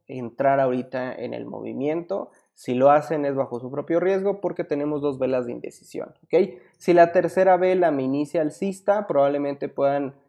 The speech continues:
eh, captar esa, esa vela y salir aquí en profit, ¿ok? Entonces esto es lo que yo veo en eos.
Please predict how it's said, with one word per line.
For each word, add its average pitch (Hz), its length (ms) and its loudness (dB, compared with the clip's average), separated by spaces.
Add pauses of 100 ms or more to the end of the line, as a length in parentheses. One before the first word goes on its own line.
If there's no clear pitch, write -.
(220)
eh, 113 300 -6
captar 170 680 4
esa, 147 600 0
esa 147 340 0
vela 208 540 4
y 214 460 -2 (100)
salir 139 420 2
aquí 135 280 -2
en 127 140 -8
profit, - 420 -6
¿ok? - 140 -2 (840)
Entonces 135 380 -6
esto 156 240 -4
es 151 40 -4
lo 139 140 -4
que 123 140 -6
yo 127 120 0
veo 131 300 -2
en 104 160 -8
eos. 214 420 -4